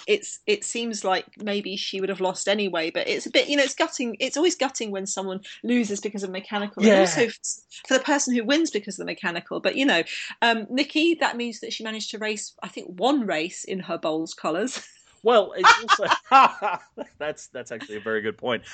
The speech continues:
Speaker 2: But it's also, it is also great for that rivalry, though, isn't it? Like, you know, it's, yeah.
Speaker 1: Yeah, but it's, but it's, yes. And then we had, um, Eva Lechner won in,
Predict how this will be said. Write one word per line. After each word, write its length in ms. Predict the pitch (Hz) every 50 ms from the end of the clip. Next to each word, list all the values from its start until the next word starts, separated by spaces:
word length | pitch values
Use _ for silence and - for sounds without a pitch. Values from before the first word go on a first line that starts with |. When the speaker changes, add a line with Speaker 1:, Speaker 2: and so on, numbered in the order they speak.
| - - -
Speaker 2:
But 100 | - 151
it's 120 | 156 -
also, 400 | 202 208 208 - 185 160 147 139 - - - - _
it 140 | - 147 156
is 240 | 185 202 190 170 185
also 200 | 190 - - 147
great 300 | 127 117 135 127 107 110
for 60 | -
that 160 | 123 113 -
rivalry, 500 | 98 107 107 110 117 117 113 110 110 107
though, 240 | 101 101 101 98 98
isn't 180 | 107 113 117 107
it? 220 | 95 92 85 -
Like, 300 | 85 95 104 101 101 -
you 160 | 113 - 117
know, 180 | 104 95 90 90
it's, 460 | 101 107 107 110 107 - - - - -
yeah. 240 | - 101 90 85 - _ _ _ - - - _ _ -
Speaker 1:
Yeah, 180 | 240 214 196 196 - - - - _
but 80 | 320 302
it's, 240 | 349 339 - - -
but 160 | - 349 349
it's, 200 | 285 294 - - -
yes. 340 | 294 330 302 262 262 -
And 160 | - - 285 294
then 220 | 330 339 320 302
we 100 | 302 302
had, 400 | - - 269 254 240 240 233 - -
um, 240 | 233 226 226 220 220 - _ _ -
Eva 140 | 226 214 233
Lechner 460 | 247 285 - - 302 294 262 247 220
won 120 | 214 196
in, 280 | 180 185 180 180 175 -